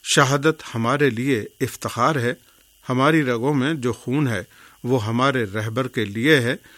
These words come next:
اور لبیک یا خامنئی، لبیک یا خامنئی کے فلک شگاف نعرے لگا رہے تھے۔ شہید استقامت جنرل نیل فروشان کے جلوس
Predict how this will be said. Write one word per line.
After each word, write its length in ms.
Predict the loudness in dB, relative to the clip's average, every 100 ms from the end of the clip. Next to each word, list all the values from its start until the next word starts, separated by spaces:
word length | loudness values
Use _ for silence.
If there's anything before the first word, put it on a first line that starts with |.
| -12
اور 280 | -2 0 0
لبیک 720 | -4 -6 -4 -2 0 0 0
یا 220 | 0 0
خامنئی، 720 | 0 -2 -4 -2 0 2 0 -2 _ _ _
لبیک 580 | -4 -4 0 2 2 0
یا 160 | -2 -2
خامنئی 540 | -4 -6 -4 -2 -2
کے 240 | -2 -4 -4 -10 _ _ _ -4
فلک 260 | 2 2 0
شگاف 560 | -2 -2 0 0 0 -4
نعرے 460 | 0 2 2 0 -4 _ -6
لگا 460 | -2 2 2 2
رہے 260 | 0 0 0
تھے۔ 280 | 0 -8 -10 _ _ _ _ _ _ _ _ _ _ _ _ _ _ -20 -20 -20 -16 -2 2
شہید 340 | 4 4 6
استقامت 600 | 6 4 0 2 2 2
جنرل 460 | 0 0 0 0 0
نیل 260 | 0 -2
فروشان 560 | -2 -2 -2 0 0 0
کے 240 | 0 -2
جلوس 500 | -2 -4 -4 -2 -2